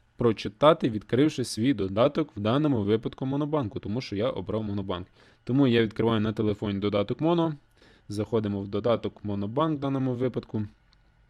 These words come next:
Якщо вас цікавить також Монобанк, то далі я перехожу внизу справа меню «Ще».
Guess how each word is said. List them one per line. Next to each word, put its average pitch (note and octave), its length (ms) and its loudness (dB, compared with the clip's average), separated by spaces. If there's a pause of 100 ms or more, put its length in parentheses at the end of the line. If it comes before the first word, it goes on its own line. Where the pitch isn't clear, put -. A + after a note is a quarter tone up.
(120)
Якщо G#2+ 300 0
вас A2 260 4
цікавить G2+ 400 2
також G2+ 280 -2
Монобанк, A2 440 0 (540)
то G#2+ 140 0
далі A#2 220 6
я G#2+ 100 2
перехожу G#2 520 0
внизу G#2 500 0
справа F#2+ 680 0
меню G2+ 300 -2
«Ще». D#3+ 380 -2